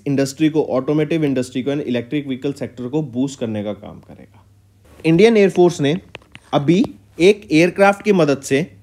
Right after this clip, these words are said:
या फिर हम बोलें ट्रांसपोर्ट एयरक्राफ्ट की मदद से एक एयर ड्रॉप किया इंडिजिनसली बिल्ट प्लेटफॉर्म का। ये जो प्लेटफॉर्म रहेगा basically ये आपके कहीं पे भी एयर ड्रॉप करने के सामान को पहुंचाने के काम आएगा,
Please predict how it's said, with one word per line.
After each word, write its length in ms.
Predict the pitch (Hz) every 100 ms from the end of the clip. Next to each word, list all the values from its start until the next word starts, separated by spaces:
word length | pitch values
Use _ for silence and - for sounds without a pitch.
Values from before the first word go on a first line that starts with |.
| _ -
या 100 | 160
फिर 160 | 196
हम 100 | 196
बोलें 220 | 175 175 214
ट्रांसपोर्ट 640 | - - 156 165 226 220
एयरक्राफ्ट 420 | 180 160 160 156
की 80 | -
मदद 260 | 160 135 120
से 240 | 156 170 -
एक 240 | 170 170
एयर 180 | 135 143
ड्रॉप 320 | 143 156 - 117
किया 220 | 139 240 - _ _
इंडिजिनसली 680 | 143 151 170 165 170 170 196
बिल्ट 280 | 160 147 196 - _
प्लेटफॉर्म 400 | 104 95 - 98
का। 240 | 90 85 - _
ये 80 | 147
जो 140 | 165 214
प्लेटफॉर्म 540 | 151 143 143 196 202
रहेगा 340 | 185 170 175 170
basically 480 | 151 151 156 190 220 - -
ये 80 | 147
आपके 320 | 160 160 196
कहीं 260 | 196 165 165
पे 120 | 175
भी 160 | 175 196
एयर 180 | 123 139
ड्रॉप 260 | 151 165 160
करने 220 | 151 147
के 140 | 156
सामान 380 | 156 139 131 135
को 100 | 175
पहुंचाने 420 | 160 131 135 135
के 120 | 117
काम 300 | 107 107 104
आएगा, 320 | 117 110 120